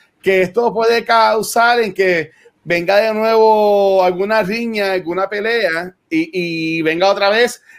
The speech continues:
el revolú de la pelea, venga otra vez los druids, y ahora que tenemos todos los dragones, pues podemos ver los dragones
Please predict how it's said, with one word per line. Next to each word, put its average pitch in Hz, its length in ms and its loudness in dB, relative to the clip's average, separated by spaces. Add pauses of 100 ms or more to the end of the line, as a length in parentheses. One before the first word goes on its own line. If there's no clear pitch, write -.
el 170 140 2
revolú 180 300 2
de 196 40 0
la 208 140 0
pelea, 220 440 2
venga 175 300 -2
otra 190 200 0
vez 190 80 2
los 185 180 -2
druids, 226 380 -2
y 185 40 -2
ahora 180 140 2
que 196 80 -4
tenemos 202 380 -2
todos 208 140 -2
los 202 120 -2
dragones, 214 500 0
pues 185 120 2
podemos 170 360 0
ver 208 280 0 (440)
los 175 160 2
dragones 185 480 2